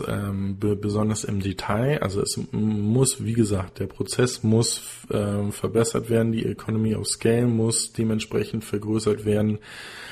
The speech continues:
ähm, damit das Model drei in der Basisversion und auch das Model Y auf den Markt kommen kann und da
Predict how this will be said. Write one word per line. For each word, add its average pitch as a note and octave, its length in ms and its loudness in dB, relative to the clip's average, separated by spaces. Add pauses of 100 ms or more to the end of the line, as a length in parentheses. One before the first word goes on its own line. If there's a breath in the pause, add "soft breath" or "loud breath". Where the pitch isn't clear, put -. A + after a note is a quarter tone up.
(480 loud breath)
ähm, G2+ 400 0
damit G2+ 680 0
das F#2 300 -6
Model F#2+ 320 -2
drei E3+ 260 -2
in - 140 -4
der F#2 140 -2
Basisversion A2+ 880 -2
und G#2 120 -2
auch - 260 -8
das - 420 -6
Model G2+ 640 -2
Y F#2 420 0 (560 loud breath)
auf - 260 -6
den G2+ 160 -2
Markt F#2 440 -4
kommen F2+ 420 -2
kann G2 340 -2
und F#2+ 360 -4
da F2+ 520 -2